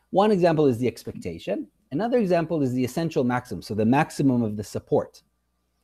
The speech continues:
This is obviously monotone with stochastic dominance. I move mass to the right, it only increases the maximum weakly. And it's also additive. If I take two independent random variables and add them together,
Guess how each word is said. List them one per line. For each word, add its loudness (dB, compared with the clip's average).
This -2
is 2
obviously 2
monotone 2
with -4
stochastic -6
dominance. -4
I -4
move 6
mass 2
to -12
the -2
right, 4
it 0
only 0
increases -4
the -8
maximum -12
weakly. -6
And 0
it's -2
also 2
additive. 4
If -14
I -6
take -8
two 0
independent 0
random -2
variables -2
and -6
add -6
them -4
together, -2